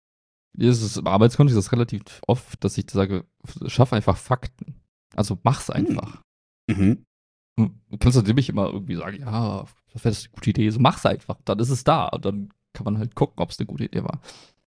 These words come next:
Speaker 2: Ja,
Speaker 1: Hm.
Speaker 2: also nicht die Sorge davor haben, dass das halt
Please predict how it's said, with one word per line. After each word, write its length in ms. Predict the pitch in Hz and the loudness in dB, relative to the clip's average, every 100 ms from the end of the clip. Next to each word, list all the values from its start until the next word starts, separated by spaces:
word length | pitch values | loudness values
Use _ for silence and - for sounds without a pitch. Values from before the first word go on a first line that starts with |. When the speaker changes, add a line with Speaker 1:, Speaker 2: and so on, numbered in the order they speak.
| _ _ - | _ _ 0
Speaker 2:
Ja, 100 | 135 | 2
Speaker 1:
Hm. 140 | 135 - - | 0 -2 -6
Speaker 2:
also 200 | 110 104 | -2 0
nicht 160 | 90 - | 0 2
die 60 | 104 | 4
Sorge 240 | 95 98 | 6 4
davor 260 | 92 - 92 | 2 0 0
haben, 200 | 95 90 | 0 -2
dass 100 | 87 | -4
das 180 | 92 | -4
halt 280 | 92 90 - | 0 -2 -2